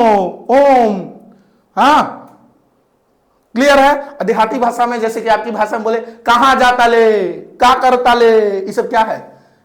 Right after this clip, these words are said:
ये सब प्लुत स्वर है, मतलब पुकार रहे हैं। हाँ, क्लियर है? समझ में आ गया? इतना तो समझ में आया नहीं होगा। हाँ, बाकी सब तो समझदार है, ये हो तुम लोग, बहुत कुछ समझते हो तुम लोग। चलो आगे पढ़ते हैं। अब बताया जाता है हिंदी में,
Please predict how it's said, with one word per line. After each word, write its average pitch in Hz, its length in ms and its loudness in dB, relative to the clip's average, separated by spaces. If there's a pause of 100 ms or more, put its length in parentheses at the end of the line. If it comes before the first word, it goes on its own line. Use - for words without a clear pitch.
(140)
ये 175 80 -10
सब 185 320 -6
प्लुत 185 300 -8
स्वर 160 160 -10
है, 151 80 -10
मतलब 233 480 -10 (140)
पुकार 196 400 -8
रहे 170 140 -6
हैं। 143 260 -16 (300)
हाँ, 262 520 -6 (240)
क्लियर 269 220 2
है? - 360 -2
समझ 240 240 -4
में 262 120 0
आ 277 60 2
गया? 269 180 2 (500)
इतना 202 220 -2
तो 247 100 -4
समझ 240 260 -2
में 247 120 -2
आया 226 240 4
नहीं 214 300 -4
होगा। 202 320 0 (360)
हाँ, 202 220 -2
बाकी 151 320 -6
सब - 160 -10
तो 226 80 -6
समझदार 196 560 -2
है, 170 180 -4
ये 196 60 -6
हो 190 120 -2
तुम 160 220 -8
लोग, - 260 -12 (340)
बहुत 202 260 -2
कुछ 247 160 -6
समझते 202 360 -6
हो 139 120 -6
तुम 131 200 -16
लोग। 123 220 -20
चलो 208 240 -2 (340)
आगे 185 200 0
पढ़ते 170 320 -6
हैं। - 180 -10 (320)
अब 233 80 2
बताया 262 240 4
जाता 269 140 4
है 254 80 4
हिंदी 233 320 0
में, - 420 -2